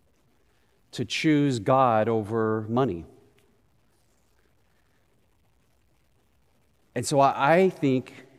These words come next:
it is right for us as we enter into twenty twenty-one to really stop and think about what Jesus is saying.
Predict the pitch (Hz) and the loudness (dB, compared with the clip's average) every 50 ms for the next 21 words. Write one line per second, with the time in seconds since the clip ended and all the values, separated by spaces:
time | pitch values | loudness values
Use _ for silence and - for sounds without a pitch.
0 | _ _ _ - - 127 123 135 123 104 104 117 127 127 135 139 - - - 147 | _ _ _ -10 -6 -2 -2 -2 -2 -2 0 0 2 2 2 0 -4 -6 -6 -4
1 | 135 120 101 101 101 101 - - 113 104 101 113 123 117 117 104 127 131 - - | 0 0 0 0 0 -2 -6 -8 -8 -6 -4 -2 -2 -2 -2 -2 -2 -2 -4 -4
2 | 127 120 113 104 113 104 - - 123 117 113 117 - - 117 110 107 107 98 90 | -6 -6 -4 -4 -6 -8 -8 -6 -4 -4 -4 -4 -6 -6 -8 -6 -6 -6 -6 -8
3 | 85 82 85 87 87 85 _ _ _ _ _ _ _ _ _ _ _ _ _ _ | -8 -8 -10 -12 -14 -18 _ _ _ _ _ _ _ _ _ _ _ _ _ _
4 | _ _ _ _ _ _ _ _ _ _ _ _ _ _ _ _ _ _ _ _ | _ _ _ _ _ _ _ _ _ _ _ _ _ _ _ _ _ _ _ _
5 | - - 135 147 175 185 196 175 - - - 147 135 135 139 - 151 131 127 - | -8 -4 2 4 4 4 4 2 -2 -2 0 2 2 2 2 0 -2 -2 -2 -2
6 | - - 143 131 - 123 107 101 98 101 101 107 - - - - - 113 117 107 | -2 -2 -2 -2 -2 0 0 2 2 2 2 0 -4 -8 -16 -16 -6 -6 -6 -4
7 | 98 117 113 104 107 113 107 - 120 107 104 - - - 120 107 98 87 80 78 | -2 -4 -4 -2 -4 -6 -6 -6 -6 -6 -6 -8 -4 -2 -2 -2 -2 -4 -6 -10
8 | 80 | -14